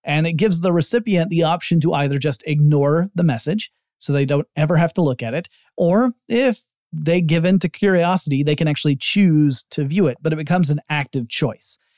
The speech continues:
It's not something that just happens automatically. So for folks who are flooded with this kind of material, I imagine that would be a huge relief. It might even mean they might check their messages more frequently because they wouldn't have a fear of being confronted by s-,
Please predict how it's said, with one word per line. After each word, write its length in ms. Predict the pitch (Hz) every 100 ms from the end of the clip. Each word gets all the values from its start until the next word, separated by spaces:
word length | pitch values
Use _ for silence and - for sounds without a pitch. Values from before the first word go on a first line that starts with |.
| _ _
It's 160 | 139 -
not 220 | 165 151
something 240 | 160 143
that 100 | 143
just 220 | 139 147
happens 540 | - - 156 139 135 131
automatically. 800 | 123 120 131 135 117 - - - _ _ _
So 260 | - 208 185
for 140 | 185
folks 340 | - 247 214
who 80 | 214
are 140 | 185 147
flooded 480 | - 180 196 175
with 180 | 139 139
this 160 | 139 127
kind 260 | - 143
of 100 | 139 127
material, 680 | 143 131 - 175 131 123 135
I 120 | 147
imagine 440 | 151 147 139 143 139
that 160 | 131
would 120 | 147 131
be 140 | 127
a 60 | 127
huge 360 | - 131 120
relief. 440 | 123 151 165 110 _ _ _ _
It 80 | -
might 200 | 120 151
even 200 | 175 165
mean 200 | 165 175
they 100 | 175
might 240 | 170 185 190
check 220 | 185 180
their 120 | 220
messages 480 | 220 247 214 160 143
more 200 | 156 143
frequently 460 | 156 139 135 123
because 280 | 123 131 147
they 100 | 151
wouldn't 260 | 151 202 165
have 160 | 165
a 40 | 151
fear 400 | - 165 165 170
of 80 | 151
being 180 | 156
confronted 480 | 147 151 - 160 147
by 140 | 143 143
s-, 180 | -